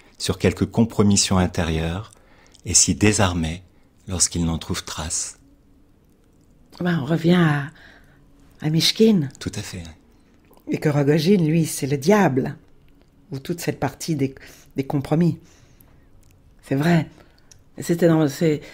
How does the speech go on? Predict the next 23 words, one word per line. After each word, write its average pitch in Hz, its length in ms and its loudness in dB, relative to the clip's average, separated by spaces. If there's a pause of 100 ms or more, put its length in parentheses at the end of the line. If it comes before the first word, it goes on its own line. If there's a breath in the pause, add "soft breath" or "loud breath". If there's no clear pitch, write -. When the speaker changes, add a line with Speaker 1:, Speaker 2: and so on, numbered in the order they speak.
(320 loud breath)
Speaker 2:
c'est, - 200 -8
ça, - 160 -4
c'est - 200 -8
pas 160 160 -4
Bernanos, 160 540 0
c'est, 147 380 -6
c'est, - 260 -14
c'est 143 440 -8
votre 139 260 -8
ami. 170 300 -2 (1040 loud breath)
Speaker 1:
Ce - 160 2
n'est 120 100 4
pas 143 160 -2
un 110 160 2
ami, 95 300 2
c'est - 280 -4
un, 104 240 -2 (180)
Speaker 2:
Mais 135 100 -4
Speaker 1:
un 110 40 2
Speaker 2:
ça - 40 2
le 113 80 4
Speaker 1:
auteur, 147 140 0
Speaker 2:
deviendra. 175 420 2